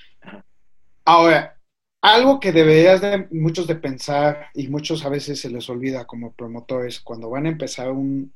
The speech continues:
un nuevo festival, un nuevo concepto, es que, sobre todo, crear un concepto. Muchos dicen, y, "Ah, voy a crear un festival,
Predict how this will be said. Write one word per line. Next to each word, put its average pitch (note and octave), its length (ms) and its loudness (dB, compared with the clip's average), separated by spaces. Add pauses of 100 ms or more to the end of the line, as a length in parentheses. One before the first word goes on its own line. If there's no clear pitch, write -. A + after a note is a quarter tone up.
un C#3+ 180 -8
nuevo C#3+ 240 -2
festival, A#2+ 540 -10
un B2 120 -12
nuevo B2 200 -12
concepto, - 600 -16 (480)
es G3 180 2
que, A3 180 6 (160)
sobre F#3 280 -2
todo, A#3+ 320 2
crear F3 260 4
un G3+ 120 -4
concepto. D#3 600 -6 (200)
Muchos F3 280 -2
dicen, G#3 280 -6
y, D#3 200 -2
"Ah, A3+ 260 2
voy B3+ 140 2
a B3 100 0
crear A3 260 2
un A3+ 160 0
festival, F3+ 580 -4